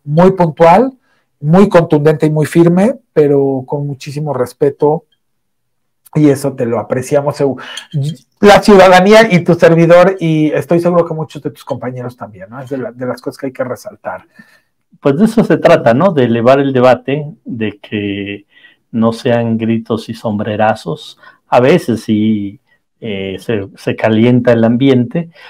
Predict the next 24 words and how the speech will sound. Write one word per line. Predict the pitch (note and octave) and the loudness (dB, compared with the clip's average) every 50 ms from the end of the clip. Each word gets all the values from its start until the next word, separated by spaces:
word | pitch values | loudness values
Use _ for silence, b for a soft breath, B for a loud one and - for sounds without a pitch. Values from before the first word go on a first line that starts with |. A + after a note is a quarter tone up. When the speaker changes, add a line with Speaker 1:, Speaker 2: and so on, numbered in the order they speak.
| B B _ _ | B B _ _
Speaker 2:
pero | - C#3+ C3+ C3+ C3+ C3+ C3 C3 | 2 4 6 6 6 4 4 2
siempre | C3 - - - E3 D#3 D#3 D#3+ E3 E3 D#3 E3 - E3 D#3 D#3+ D#3 D3+ D3 C3+ C3+ | 0 -4 -6 -2 0 2 2 2 2 2 0 0 0 0 2 2 2 2 0 0 0
es | C3 C3 - - | -2 -4 -8 -8
muy | - C3 C3+ D3 | -4 -2 0 0
importante, | D3 C#3+ C#3 D3+ C#3+ - F#3 F#3+ F#3 F#3+ | 0 0 -2 -4 0 2 2 2 2 0
sobre | - - B2 - | -2 -2 -2 2
todo | - D3+ D3+ - | 2 2 2 2
para | - B2+ A#2 A2+ G#2+ G#2 G2+ G2+ b b b b b b b b b b _ - G3+ B2 | 2 0 0 2 0 0 -2 -6 b b b b b b b b b b _ -6 -4 -4
nosotros | A#2+ A2+ - - - C#3+ C#3+ C#3+ C#3+ C3 A#2+ A#2 A2+ A#2 - - - _ | -4 -4 -2 2 2 2 2 2 0 -2 0 0 -2 -2 -6 -14 -20 _
que | - A#2 G#2+ G#2 G#2 G2+ | -8 -6 -4 -4 -4 -6
estamos | G2 - - _ B2+ B2 B2 A#2+ A2+ | -8 -10 -6 _ -2 0 0 -2 -2
defendiendo | A#2 A2+ A2+ - A#2 A2 G#2+ A2+ A2+ A#2 A#2 | -4 -4 -4 -4 -6 -4 -2 -2 -2 0 -2
un | A2+ A2+ | -4 -4
proyecto | - A2 G#2 G#2+ A2 A2 _ A#2 | -4 -6 -6 -6 -6 -6 _ -6
de | G#2+ | -6
transformación, | - - G#2+ G2+ G#2 - - - G2+ G2+ G2+ G2+ - - - A#2 A2+ A2 A2 A2+ A2+ B B B B B B B B _ | -4 -6 -8 -8 -10 -10 -12 -10 -8 -6 -8 -8 -8 -8 -8 -6 -4 -4 -4 -4 -6 B B B B B B B B _
que | - C#3+ C3 | -2 0 0
tenemos | - - B2 A#2+ B2+ C3+ C#3+ C3+ B2 A2 | 2 0 2 2 4 4 4 4 2 2
muchos | B2 C3 B2+ C3+ D3+ F3 F#3+ F#3 F#3+ - - B2 - - | 2 2 4 4 4 4 4 2 0 -2 -6 -6 -2 -2
argumentos | A2+ A2+ G2 G2+ G#2+ G#2+ A2+ A2+ A#2 A#2+ A#2+ A2+ - A2+ G#2+ - | -2 -2 -2 -4 -4 -2 -2 0 0 -2 -4 -4 -4 -6 -4 -4
ante | A2 G#2 G2+ G2 A2+ A2 | -6 -8 -8 -8 -10 -8
la | G#2+ G#2 G#2+ | -6 -6 -8
sociedad | - - - A#2 - - A2 G#2 G#2+ G#2+ A2+ A2+ A2 | -8 -8 -12 -12 -8 -6 -6 -2 0 2 0 0 0
de | G#2+ - | -4 -10